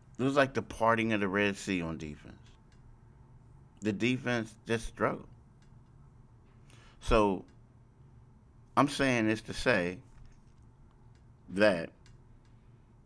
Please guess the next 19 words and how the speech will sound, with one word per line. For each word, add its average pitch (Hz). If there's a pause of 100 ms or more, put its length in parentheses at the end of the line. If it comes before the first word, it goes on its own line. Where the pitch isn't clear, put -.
(3500)
they're 113
starting 110
to 110
show 113
us 101
who 104
we 98
thought 92
they 87
were 82
in 85
the 90
beginning. - (1900)
I -
mean, 104
you 110
look 117
at 101 (640)
Tobias, 90